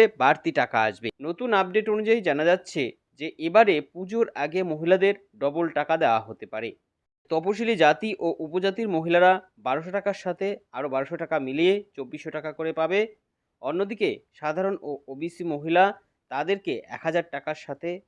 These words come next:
বোনাস আরও এক হাজার টাকা মিলিয়ে দু হাজার টাকা করে দেওয়া হবে। তবে সবটাই এখনও জানা যাচ্ছে বিভিন্ন মিডিয়া সূত্র মারফত।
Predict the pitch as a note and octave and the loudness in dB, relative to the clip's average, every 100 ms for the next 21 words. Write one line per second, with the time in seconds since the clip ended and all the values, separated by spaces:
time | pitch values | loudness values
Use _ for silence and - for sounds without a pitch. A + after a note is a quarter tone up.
0 | _ B2 D#3+ F3+ - B2+ C3+ B2 C3+ C3+ | _ -6 -4 -4 -6 -4 -2 -2 -6 -8
1 | - C3 B2+ B2+ D#3 A3 B3 _ _ _ | -8 -10 -8 -4 2 2 2 _ _ _
2 | C3+ D3 C#3 C#3 A2+ A2 G#2+ G#2+ G#2+ G#2+ | -14 -8 -6 -6 -8 -12 -14 -10 -6 -6
3 | G2+ A2 G2+ _ _ _ _ _ _ _ | -6 -10 -10 _ _ _ _ _ _ _
4 | F#3+ A3+ C#4 - - F3+ - G#3 F#3 F3+ | 2 2 2 -2 0 0 2 2 4 2
5 | G3 F3 D#3+ E3+ F3 F3 D3 C#3+ E3+ F3+ | 2 4 4 2 0 -4 -4 -4 -4 0
6 | G3+ G#3 - D3 D#3+ D#3 C3+ - A#2+ A2+ | -2 -2 -8 -4 -2 -2 -4 -12 -10 -8
7 | G#2 - A2 | -10 -10 -12